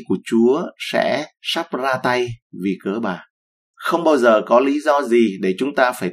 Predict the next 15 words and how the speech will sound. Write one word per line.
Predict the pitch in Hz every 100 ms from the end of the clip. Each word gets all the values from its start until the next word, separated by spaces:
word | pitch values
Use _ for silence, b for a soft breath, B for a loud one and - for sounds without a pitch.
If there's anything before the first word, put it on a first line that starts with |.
| -
tuyệt | 117
vọng | 117 110 98 - _ _ -
nếu | 117 120 131 156
chúng | 156
ta | 147 131 -
tin | 143 131
cậy | 127 110
rằng | 110 104 90 -
bàn | 101 92
tay | 117 120 120
của | 98 98
Chúa | 113 113 120 175 -
đã | - -
ra | 98 110
tay | 107 110 110